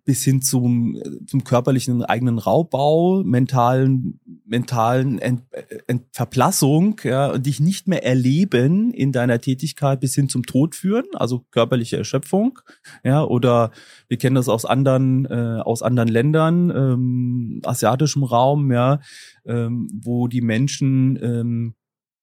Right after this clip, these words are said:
ja, dermaßen, ähm, in diese Systeme reingepresst werden, wo sie kein Links und Rechts mehr kennen, dass sie lieber den Freitod wählen, anstatt noch an die Arbeit zu gehen. Und das Gegenteil kann natürlich auch passieren. Und das ist das, wo er versucht, eben mit dem New Work-Ansatz hinzugehen.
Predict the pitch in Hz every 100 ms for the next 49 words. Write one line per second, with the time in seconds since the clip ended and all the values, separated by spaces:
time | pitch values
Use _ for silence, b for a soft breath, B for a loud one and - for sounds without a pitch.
0 | - 110 - 127 165 143 151 - 156 151
1 | 147 151 - 123 117 117 117 113 117 _
2 | _ 127 120 117 120 120 - 147 139 117
3 | 113 202 175 - 127 131 - - - 120
4 | 90 120 139 151 135 127 127 131 131 147
5 | 139 123 147 - 170 151 151 147 143 131
6 | 135 139 135 156 151 135 - 143 - 117
7 | 104 - 110 107 98 98 - - 107 -
8 | 104 101 73 90 131 - 135 131 170 _
9 | _ _ _ _ 135 131 - 156 185 180
10 | 160 143 143 123 127 113 - 151 - 127
11 | - 120 120 113 160 196 - 165 151 151
12 | 120 139 139 127 151 - 127 127 120 120
13 | 127 143 131 131 - 139 147 - 151 180
14 | 170 156 151 147